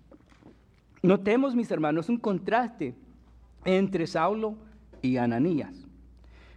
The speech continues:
Cuando el Señor llama a Saulo en el versículo cuatro, le dice, "Saulo, Saulo, ¿por qué me persigues?" A Ananías, ¿qué es lo que le dice solamente? "Ananías", ¿verdad? No le dice nada más.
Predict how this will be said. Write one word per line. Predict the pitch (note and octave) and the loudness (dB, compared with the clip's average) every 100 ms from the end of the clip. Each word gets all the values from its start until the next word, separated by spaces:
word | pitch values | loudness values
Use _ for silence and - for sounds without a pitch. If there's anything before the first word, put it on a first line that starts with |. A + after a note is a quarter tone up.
| - | -6
Cuando | - G3+ G3 G3 | 6 6 6 2
el | F#3+ | -2
Señor | G3 F#3 A3 B3+ | -2 0 2 0
llama | F3 A3 B3 G#3+ | 0 0 0 0
a | G3 E3+ | -2 -4
Saulo | E3+ G#3 G#3 E3+ D3 | -2 0 0 0 -2
en | D3 | -2
el | |
versículo | C#3+ D3 - G3 G#3+ F#3 | -4 -4 -6 -6 -4 -4
cuatro, | F#3 G#3+ F3+ F#3 D3+ | -4 -2 -2 -2 -2
le | D3 | 0
dice, | D#3+ F3+ F3+ | -2 -4 -6
"Saulo, | - - D4+ F#4+ G4 F4+ | 0 4 4 4 -2 -4
Saulo, | B3+ - G3+ D#3 A#2+ G#2+ A2+ - - - | -6 0 2 2 -2 -10 -14 -20 -16 -2
¿por | F#3 D#3+ | 0 0
qué | - F3+ A3+ A3 - | -2 -2 -2 -6 -4
me | D3+ D3 | -2 -2
persigues?" | D3 A#2 - - G#2 - - - - - - - - - - | -4 -10 -10 -12 -14 -16 -20 -20 -20 -20 -20 -20 -20 -4 4
A | A3+ | 4
Ananías, | C4+ C4 C4 D#4 D#4+ D#4+ D#4 | 6 2 2 0 0 -2 -4
¿qué | - C#4 | -2 0
es | |
lo | C#4 | 0
que | C#4+ | 0
le | C4+ C#4+ | -2 -2
dice | D#4+ D4 | -2 0
solamente? | C#4+ C#4 D#4 E4+ E4+ - - - - - _ _ _ - - _ - | 0 2 0 -2 -8 -16 -20 -20 -20 -20 _ _ _ -20 -20 _ 4
"Ananías", | D#4+ C4+ A3+ C#3 F#2+ - - - - - - - - - - - | 6 6 2 0 -4 -16 -20 -20 -20 -20 -20 -20 -20 -20 -16 -2
¿verdad? | C#3+ G3 F#4+ D#4 - - - - | 2 2 0 -4 -16 -20 -20 -2
No | D3 | 2
le | F#3+ | 2
dice | A#3 - | 0 -2
nada | G#3 G3+ | -2 -2
más. | F3+ C#3+ | -4 -6